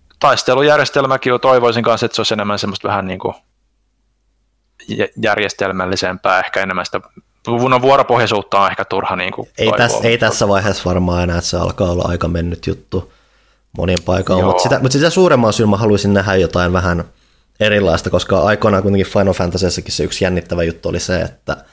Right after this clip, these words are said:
Speaker 2: okei, miten ne nyt toteuttaa tän taistelun seuraavaksi, että varsinkin
Speaker 1: Mm.
Speaker 2: pleikkariaikoina ne oli, tai nimenomaan siinä P S yksi, P S kaksi vaihteessa mentiin semmoista aikaa, että siellä oli aina semmosia erinäisiä hajanaisia muutoksia, mitkä jollain tavalla muutti sitä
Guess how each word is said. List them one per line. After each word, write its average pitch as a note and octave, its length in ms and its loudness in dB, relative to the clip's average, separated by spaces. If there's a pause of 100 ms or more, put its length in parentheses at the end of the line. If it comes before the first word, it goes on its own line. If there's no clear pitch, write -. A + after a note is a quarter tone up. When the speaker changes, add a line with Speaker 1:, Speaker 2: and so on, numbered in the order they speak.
(220)
Speaker 2:
okei, F#2 240 -2
miten G#2+ 260 0
ne G2 100 2
nyt F#2 180 -2
toteuttaa E2+ 880 -2 (260)
tän E2 160 -4
taistelun E2+ 420 -2
seuraavaksi, - 600 -2
että - 240 -10 (720)
varsinkin F#2+ 220 0
Speaker 1:
Mm. G2+ 60 -4
Speaker 2:
pleikkariaikoina F#2 800 0 (260)
ne F#2 60 0
oli, F#2 320 -2 (760)
tai G2+ 120 2
nimenomaan G#2 400 2
siinä F#2+ 260 0 (180)
P - 40 -6 (140)
S F#2 100 -4
yksi, F#2 140 -4
P - 40 -6 (120)
S - 60 -6
kaksi - 260 -4
vaihteessa E2 680 -6 (420)
mentiin F2+ 340 -2
semmoista F2 480 -4 (260)
aikaa, F#2+ 460 -4
että - 180 -10
siellä E2 200 -4
oli F2+ 140 0
aina F#2+ 280 0
semmosia F2 380 -6
erinäisiä F2 440 -4
hajanaisia E2+ 440 -6
muutoksia, F#2 500 -4
mitkä - 220 -12
jollain E2+ 300 -6
tavalla E2+ 280 -6
muutti F2+ 320 -8
sitä E2+ 140 -8